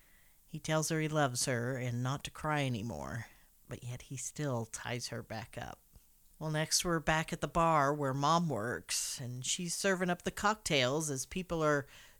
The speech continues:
doing the white man's overbite on the dance floor. Then the lieutenant comes in to talk to the mom and is hitting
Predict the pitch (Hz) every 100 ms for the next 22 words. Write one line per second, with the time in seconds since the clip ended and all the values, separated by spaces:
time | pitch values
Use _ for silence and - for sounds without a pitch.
0 | - 180 190 175 151 175 - 185 180 180
1 | 165 170 175 165 160 208 - 175 160 143
2 | 165 180 - - 160 143 156 170 - -
3 | - - - - 220 233 226 185 - 285
4 | 277 - 190 165 160 156 135 165 170 -
5 | 131 170 175 - 151 147 160 160 143 143
6 | 143 - - 147 160 151 139 131 - _
7 | _ - - - 240 262 359